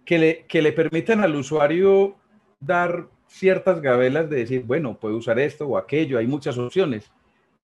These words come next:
Pero a la vez, eso es muy bueno, pero a la vez le, le genera al, al, al usuario la obligación de configurarlas todas. Entonces, es bueno y a la vez, eh, tiene su,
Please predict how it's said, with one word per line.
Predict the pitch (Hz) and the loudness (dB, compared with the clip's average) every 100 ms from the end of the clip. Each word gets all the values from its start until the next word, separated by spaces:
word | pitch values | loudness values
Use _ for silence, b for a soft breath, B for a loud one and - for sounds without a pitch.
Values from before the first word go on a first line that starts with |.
| _ | _
Pero | - 151 151 | 2 4 4
a | 139 | 4
la | 131 | 4
vez, | 127 151 202 - | 4 4 2 0
eso | 151 190 | 0 2
es | 185 | 2
muy | 196 190 | 2 0
bueno, | 202 226 123 101 - _ _ _ _ _ | 2 2 0 -6 -10 _ _ _ _ _
pero | 135 139 | 2 4
a | 135 | 4
la | 135 | 4
vez | 131 156 190 190 - _ _ _ _ _ _ _ 151 | 4 4 2 0 -8 _ _ _ _ _ _ _ -8
le, | 147 143 135 131 147 | -4 0 2 0 -2
le | 135 131 | 0 0
genera | 139 139 151 | 0 0 0
al, | 160 - - | 0 -6 -2
al, | 139 127 127 - | 0 2 -2 -2
al | 127 120 | 0 0
usuario | 117 131 127 165 | 0 0 0 0
la | 135 | 0
obligación | 117 120 113 - 127 120 113 | 0 -2 -4 -2 -2 0 0
de | 131 | -2
configurarlas | 127 113 110 101 92 87 113 - | -4 -6 -8 -8 -8 -8 -6 -2
todas. | 196 95 - _ _ _ _ _ _ - | -2 -4 -10 _ _ _ _ _ _ -14
Entonces, | 95 - 110 107 143 139 - _ _ _ _ _ _ _ _ | -14 -8 -6 -2 -4 -4 -16 _ _ _ _ _ _ _ _
es | 78 123 127 120 | -14 -10 -8 -2
bueno | 175 190 196 220 233 | 4 4 4 2 -4
y | 185 123 117 | -2 -2 0
a | 107 | -2
la | 104 | -2
vez, | 98 113 110 120 123 _ 139 | -4 -4 -6 -8 -8 _ -8
eh, | 131 131 | -6 -6
tiene | 143 139 127 | -6 -6 -6
su, | 127 110 | -6 -10